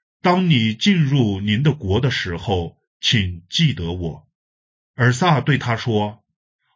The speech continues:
：“我实在告诉你，今天你必定同我在乐园里了。”从午正到下午三点钟，遍地都黑暗了。下午三点钟的时候，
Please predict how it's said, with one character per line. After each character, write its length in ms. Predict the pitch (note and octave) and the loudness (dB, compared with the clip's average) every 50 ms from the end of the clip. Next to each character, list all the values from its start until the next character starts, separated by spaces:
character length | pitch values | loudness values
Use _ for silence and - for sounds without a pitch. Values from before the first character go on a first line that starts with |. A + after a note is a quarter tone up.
| _ | _
：“我 320 | - B2 B2 A#2+ A2+ A2+ A#2+ | 0 2 4 4 4 2 0
实 280 | - - - - C3+ | 0 -2 0 0 0
在 280 | C#3+ G3+ F#3 E3 B2+ A2 | 0 2 2 2 2 0
告 260 | - - F#3+ D#3+ C3+ | 0 0 0 0 0
诉 160 | A#2+ - A2 | 0 -2 -6
你， 340 | F#2+ F#2 F2 E2+ D#2 - - _ _ _ _ _ _ | -6 -6 -6 -8 -10 -12 -16 _ _ _ _ _ _
今 300 | _ - F3+ F3+ F3 E3+ | _ -2 -2 0 -2 -4
天 480 | D#3+ - F3 E3+ E3 E3 E3 E3 - A#2+ | -4 0 2 4 4 2 2 0 -2 -2
你 240 | A2+ A2 G#2+ G#2+ G#2+ | 0 2 2 0 0
必 360 | - _ - G#3 F3+ C#3+ B2 | -2 _ 0 2 2 2 -2
定 360 | B2 F3+ E3 B2+ G2+ F#2+ F2+ | 0 -2 -2 0 -2 -4 -8
同 320 | F#2 - G#2 G2 A2+ D3 D#3 | -10 -8 -6 -4 -4 -2 -2
我 300 | B2+ G#2 F#2 F2 E2 - | 0 0 -2 -2 -4 -8
在 360 | - - A#2+ G#2+ G2 F#2+ F#2+ | -4 -2 0 0 0 0 -2
乐 340 | G#2 B2+ E3+ G3 F3+ C#3 G#2 | -4 -2 0 2 2 2 0
园 320 | F#2 F2 E2 E2 F2+ G#2 | -2 -6 -6 -8 -8 -8
里 120 | G#2 F#2 E2+ | -8 -8 -8
了。” 220 | D#2+ D2+ - - _ _ _ _ _ _ _ _ _ _ _ _ _ _ _ _ _ _ _ _ _ _ _ _ | -10 -12 -14 -18 _ _ _ _ _ _ _ _ _ _ _ _ _ _ _ _ _ _ _ _ _ _ _ _
从 360 | - B2+ B2 C3+ E3 F#3 G3 | -2 0 2 2 2 0 0
午 300 | E3 C3 A2+ G#2+ G#2 G2+ | -2 0 0 -2 -2 -4
正 400 | - - G#3 F#3 C3+ G#2 G2 F#2+ | 0 0 0 0 0 -2 -4 -2
到 320 | - B2 A2 G#2+ G2 G2 | -2 0 0 0 -2 -2
下 280 | - - - F3 D3+ A#2+ | -4 -2 0 0 0 0
午 280 | G#2+ G2 F#2 F2+ F2 | -2 -4 -6 -8 -10
三 300 | E2+ - - E3+ E3 E3+ | -8 -2 0 0 0 0
点 260 | - - F#2 D#2+ D#2+ - | 0 -2 -4 -6 -6 -6
钟， 320 | A2 G#2+ G#2 G#2+ A2+ A#2+ - _ _ _ _ _ | -6 -4 -4 -6 -8 -12 -18 _ _ _ _ _
遍 340 | G3 G3+ F#3 D#3 A#2 A2 A2 | 0 2 2 2 0 -2 -2
地 260 | - D#3+ B2+ G2+ F#2 | 0 0 0 0 -2
都 420 | F#2 F#2 A#2+ A#2 A#2 A#2 A#2 A#2+ | -2 0 0 0 2 0 -4 -6
黑 320 | A#2+ - - D#3+ D#3+ D#3 E3 | -10 -6 -2 0 0 0 2
暗 300 | D#3+ D#3+ D3+ C3+ G#2 F2+ | 2 0 0 0 0 -4
了。 220 | E2+ D2 - - _ _ _ _ _ _ _ _ _ _ _ _ | -6 -10 -12 -14 _ _ _ _ _ _ _ _ _ _ _ _
下 300 | - - G3+ F3+ E3 D#3 | -4 0 2 4 4 4
午 280 | C3+ A#2 A2+ A2 G#2+ | 4 2 0 0 -2
三 280 | G#2+ - - F#3 F#3 F#3+ | -2 0 0 0 0 2
点 240 | E3 C3+ F#2 F#2 F2+ | 0 0 0 0 -2
钟 120 | C3 B2+ | -2 0
的 80 | B2+ A2 | 0 -2
时 220 | G#2 - - E2+ | -4 -6 -8 -10
候， 460 | D#2+ - A2+ G2 F2+ E2 E2 - _ | -8 -6 -4 -4 -4 -6 -8 -14 _